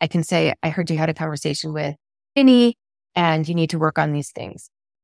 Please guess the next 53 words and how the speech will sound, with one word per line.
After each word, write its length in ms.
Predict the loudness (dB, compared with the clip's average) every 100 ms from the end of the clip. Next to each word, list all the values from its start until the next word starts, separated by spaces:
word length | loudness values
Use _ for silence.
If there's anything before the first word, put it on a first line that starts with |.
| _
And 140 | 0 2
I 60 |
was 100 | 2 0
like, 80 |
"That's 160 | 0 0
awesome 280 | 0 2 2
that 80 | 2
you 60 |
did 140 | 0 -2
that. 180 | -2
Nish, 260 | 0 0 0 -2
what 100 | 2
made 140 | 2
you 80 | 0
do 160 | -2 0
that?" 260 | 0 0
And 120 | -4
he 120 | -6 -6
said, 300 | -8 -8 -6
"Talking 340 | -2 -2 -2
to 80 | -6
Paris, 460 | -2 2 2 2 -2
my 120 | -4
coach, 340 | -4 -4 -4 0
about 260 | 0 0
it 160 | -2 -6 _ _ _ _ _ _ _ _ _
made 260 | 4 6 6
me 160 | 6
realize 540 | 4 4 4 4 4 0
and 180 | -2 0
notice 380 | 0 -2 -4
that 160 | -2 -2
I, 20 | -2 _ _ _ _
it's 160 | -2 4
not 180 | 4 4
only 160 | 2
about 180 | 4 4
the 80 | 4
numbers 340 | 2 2 0
and 120 | -2 -2
things 200 | -2 -2
that 120 | -6 -2
I'm 240 | 0 0
delivering 440 | -2 -2 -2 -2
directly. 600 | -2 -2 -2 -2 -8 -10 _ _ -2
My 180 | 0
job 260 | 4 4 4
as 100 | 2
a 80 | 0
leader 260 | 0 0
is 120 | 0 0
to 140 | -4
assist 400 | -6 -4 -6 -6